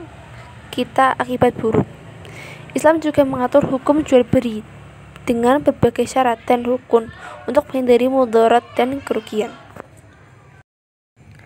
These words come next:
Selanjutnya, yaitu pembahasan yang kedua, asas-asas fikih muamalah. Fikih muamalah dalam penerapannya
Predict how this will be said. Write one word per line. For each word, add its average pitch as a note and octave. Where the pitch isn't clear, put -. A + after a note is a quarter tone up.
Selanjutnya, A#3
yaitu C4
pembahasan C4
yang B3
kedua, A3+
asas-asas C4
fikih -
muamalah. A3
Fikih D#4+
muamalah C4+
dalam C#4+
penerapannya B3